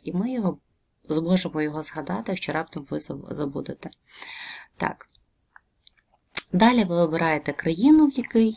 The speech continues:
е, в якій ви проживаєте, Україна. Далі ви вибираєте якийсь місяць, можете собі навіть вигадати, місяць і рік. Далі ви вибираєте там жінка чи чоловік, натискаєте далі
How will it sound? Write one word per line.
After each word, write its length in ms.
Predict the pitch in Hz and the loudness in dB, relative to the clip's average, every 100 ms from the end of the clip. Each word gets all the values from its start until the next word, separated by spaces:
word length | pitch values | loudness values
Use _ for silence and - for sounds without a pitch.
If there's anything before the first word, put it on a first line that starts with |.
| - 262 | -6 -8
е, 460 | 262 190 190 190 | -4 0 2 2
в 40 | 185 | 2
якій 280 | 190 - 196 | -2 -2 -2
ви 120 | 180 | -2
проживаєте, 920 | - 175 170 170 170 170 170 - 175 | -2 -4 -4 -6 -8 -8 -12 -10 -10
Україна. 720 | 170 - 165 160 165 165 165 - - - - | -10 -10 -8 -8 -8 -8 -10 -12 -12 -12 0
Далі 280 | 233 214 160 | 4 4 2
ви 80 | |
вибираєте 840 | 156 156 151 165 160 135 135 - 156 | 0 -2 0 0 0 0 -4 -4 -2
якийсь 720 | 170 220 - 180 139 139 - | -2 -4 0 2 2 -2 -4
місяць, 280 | 220 - 180 | -2 -2 -4
можете 320 | 151 151 - | -4 -6 -8
собі 240 | - 139 | -6 -4
навіть 300 | 143 139 139 | -2 -4 -8
вигадати, 640 | 175 262 233 214 202 - 175 | -2 -2 -2 -4 -6 -6 -6
місяць 460 | 160 151 143 - | -6 -6 -8 -4
і 60 | 180 | -2
рік. 280 | 247 302 - - - - _ | 0 -2 -6 -10 -10 -10 _
Далі 300 | 208 196 170 | 2 4 4
ви 80 | 156 | 0
вибираєте 640 | 151 156 156 147 143 - | -2 0 2 2 0 -6
там 180 | - 139 | -8 -4
жінка 400 | 139 151 135 131 | -2 0 -2 -4
чи 140 | 147 180 | -6 -6
чоловік, 680 | - 220 247 254 320 - - | -4 -2 -2 0 -2 -4 -6
натискаєте 640 | 247 233 - 226 214 214 | -4 -4 -2 -2 -2 -4
далі 400 | 196 202 202 196 | -4 -2 -2 -4